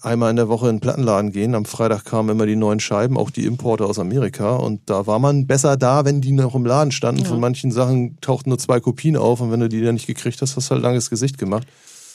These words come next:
Speaker 1: Und, äh, ja, heute heißt das halt einfach rund um die Uhr
Speaker 2: Online sein.
Speaker 1: online sein und,
Speaker 2: <laughs>
Speaker 1: und halt aber nicht, äh,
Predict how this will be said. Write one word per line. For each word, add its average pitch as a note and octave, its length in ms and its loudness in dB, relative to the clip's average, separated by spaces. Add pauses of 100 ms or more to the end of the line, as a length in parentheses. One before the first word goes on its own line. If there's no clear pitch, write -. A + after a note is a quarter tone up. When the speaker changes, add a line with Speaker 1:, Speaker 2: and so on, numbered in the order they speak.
(180)
Speaker 1:
Und, A2+ 320 -4
äh, G#2+ 400 2 (840)
ja, A2 180 0
heute B2+ 380 2
heißt C#3 200 0
das C3+ 180 -6
halt C3+ 280 0
einfach - 840 -8
rund C3+ 140 0
um C3+ 120 2
die C3 120 0
Uhr B2 500 2 (160)
Speaker 2:
Online G#3+ 340 0
sein. D3+ 240 -2
Speaker 1:
online A#2 340 2
sein - 260 2
und, - 180 2
Speaker 2:
<laughs> - 20 -2
Speaker 1:
und A#2 200 -4
halt B2 200 0
aber A#2+ 160 2
nicht, C3+ 440 0 (140)
äh, B2 220 0